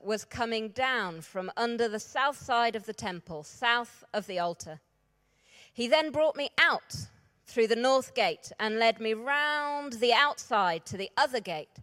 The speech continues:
facing east, and the water was trickling from the south side.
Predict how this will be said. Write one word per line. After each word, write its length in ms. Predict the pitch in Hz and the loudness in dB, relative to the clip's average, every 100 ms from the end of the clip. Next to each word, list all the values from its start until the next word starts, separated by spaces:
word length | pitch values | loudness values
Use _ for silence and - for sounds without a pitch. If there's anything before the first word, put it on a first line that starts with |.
| - _ _ _ _ | -20 _ _ _ _
facing 580 | - 214 220 - 214 - | 0 0 0 -2 -4 -4
east, 480 | 196 185 - - - _ _ | -4 -4 -6 -20 -20 _ _
and 160 | 214 233 | 0 2
the 60 | 269 | 2
water 460 | 294 311 - 202 | 2 0 0 -4
was 220 | 170 170 | -4 -4
trickling 680 | - - 320 - 202 160 156 - | -8 -2 -2 -2 -6 -6 -8 -14
from 300 | - 190 185 | -8 -6 -6
the 80 | |
south 640 | 180 - 208 208 - - _ _ _ | -10 -2 0 0 -4 -20 _ _ _
side. 580 | - - 180 165 156 | -14 -6 -6 -6 -10